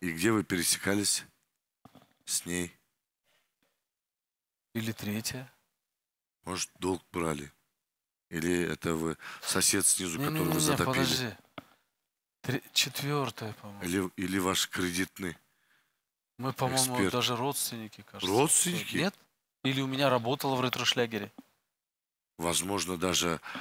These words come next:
Speaker 1: это родственника вашей супруги.
Speaker 2: Да, да, да.
Speaker 1: Жеңгелері, может быть,
Speaker 2: Да,
Speaker 1: құдағидың
Speaker 2: может быть.
Speaker 1: сестрёнкалары. Либо же сестрёнка, э, вашего
Speaker 2: Нет,
Speaker 1: преподавателя.
Speaker 2: точно четвёртая?
Speaker 1: Нет, у вас есть минута, вы можете задавать вопросы.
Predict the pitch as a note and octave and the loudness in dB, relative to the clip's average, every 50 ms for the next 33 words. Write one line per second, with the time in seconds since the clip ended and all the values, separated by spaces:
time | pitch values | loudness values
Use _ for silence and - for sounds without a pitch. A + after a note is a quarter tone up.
0 | - - - - F2+ F2 - F2+ F2 E2 F2 G#2 G2+ - - - - E2+ - - | -12 -12 -8 -6 -6 -4 -2 0 0 0 2 2 4 4 4 4 2 -2 -4 -2
1 | F2 E2+ E2 D#2+ E2+ F2 - - - D#2 - - - F2+ - - F#2 G2+ G#2+ F#2+ | -2 0 0 0 0 2 0 0 0 0 0 0 0 -2 -6 -4 -2 -2 -2 -2
2 | D#2+ F2+ F2 D#2+ - B2+ A#2 C#3 C#3+ D3 D3+ D3 B2+ C3 C3 B2+ B2+ A#2+ A#2+ A#2 | -2 -4 -6 -6 -6 -2 2 4 4 6 4 4 2 0 -2 -4 -4 -6 -8 -8
3 | A2+ - - - F2 F2 F2 E2 E2+ E2+ E2+ F2+ F2 E2 F2 F#2+ F#2+ F#2+ F2+ F2 | -4 -2 -2 -2 -2 -2 -2 -2 -2 0 2 2 2 2 2 2 0 0 -2 -4
4 | E2+ D#2+ - - _ - - - - - - E2 F#2+ F#2 F2+ G#2+ A2+ A#2+ A#2+ A2+ | -6 -8 -10 -12 _ -16 -18 -16 -12 -8 -2 0 2 2 4 4 2 2 2 0
5 | A#2+ A#2+ B2 A#2+ B2+ A#2+ A#2 A#2 A#2 - - - - - F#2+ - - - G2 G2 | 0 0 0 -2 -4 -6 -8 -10 -10 -6 -2 0 0 2 2 0 0 0 0 0
6 | F#2+ F2+ E2 - - F2 F2 E2+ E2 D#2+ D#2+ D#2 D2+ - - _ _ _ _ _ | 0 -2 -4 -4 -2 0 0 2 2 0 -2 -4 -6 -8 -12 _ _ _ _ _
7 | _ _ _ _ _ _ _ _ - F#2 F#2+ G#2 F2+ F#2+ G2 F2+ F2+ F2+ E2+ D#2+ | _ _ _ _ _ _ _ _ -2 0 2 2 4 4 4 4 4 4 4 4
8 | - - - - - - - - - F#2+ E2+ - - G2 G#2 G#2 F#2 - - F#2+ | 2 0 -2 -4 -6 -2 0 2 4 4 4 2 2 2 0 0 -2 -2 -2 -2
9 | E2+ D#2 - - - - - - - - _ _ - D2 D2+ D2 D2 D2+ D2+ D2 | -2 -2 -4 -6 -12 -16 -14 -16 -16 -20 _ _ -8 -6 -4 -4 -2 -2 -4 -2
10 | D2 E2+ F#2+ - - E2 - - F2+ - F#2+ G2 F#2+ F2+ F2 F#2+ G2 A#3 F2+ F2 | 0 2 2 2 2 0 -2 -4 -2 2 2 4 4 6 6 6 6 6 4 4
11 | F2 F2 - - - - - D3+ E3 A#3 C#4 D4 - - F3+ C#3+ A#2+ A2+ A2+ - | 4 4 2 2 0 0 0 0 2 4 4 2 2 0 0 0 0 -2 -4 -10
12 | - - _ _ _ _ _ _ _ _ _ _ _ _ _ _ - - - A2 | -18 -20 _ _ _ _ _ _ _ _ _ _ _ _ _ _ -20 -8 -4 -2
13 | A2 F2+ - D#2 D2 F2+ G2+ - - G#2+ G#2+ C3+ E3+ E3 - A#2 C3 D#3 - - | -2 -2 -2 -4 -6 -8 -8 -8 -4 0 2 4 4 4 4 4 4 2 2 0
14 | - G#2+ A#2 A#2+ B2+ A#2+ G#2+ - - C#3 C3+ G2+ G2+ G2+ A2+ A#2 A2+ - - - | 0 -2 -2 0 0 0 0 0 0 0 0 0 0 2 2 2 0 0 0 -2
15 | - E2+ F#2+ F2+ G2 G#2 G2 F#2+ D2+ D2+ F2 F#2+ - - - F#2 G#2 G#2 - - | -2 0 0 2 2 2 2 2 0 0 0 0 0 -2 -2 -2 -2 0 -2 -2
16 | B2 A#2+ | -4 -6